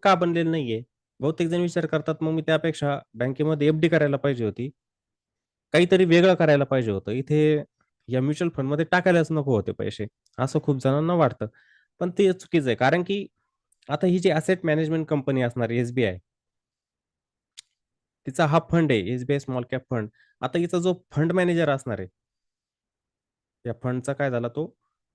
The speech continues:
फंड मॅनेजर आहे. आपला जो पैसा असणार, वेगवेगळ्या स्टॉक्समध्ये लावणार. आपला म्युच्युअल फंडमध्ये पैसा जातो म्हणजेच कुठे जातो असतो? स्टॉक मार्केटमध्येच जातोय. वेगळं ठिकाण नाही असं काही.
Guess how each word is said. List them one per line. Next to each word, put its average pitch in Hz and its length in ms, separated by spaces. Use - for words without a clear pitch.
फंड 135 160
मॅनेजर 123 440
आहे. 110 100
आपला 185 220
जो 190 160
पैसा 165 300
असणार, 147 340
वेगवेगळ्या 147 460
स्टॉक्समध्ये 117 560
लावणार. 98 300
आपला 139 400
म्युच्युअल 139 360
फंडमध्ये 131 320
पैसा 135 280
जातो 123 220
म्हणजेच 131 300
कुठे 139 200
जातो 120 240
असतो? - 180
स्टॉक - 280
मार्केटमध्येच 127 580
जातोय. 95 260
वेगळं 131 320
ठिकाण 135 300
नाही 143 180
असं 101 240
काही. 95 180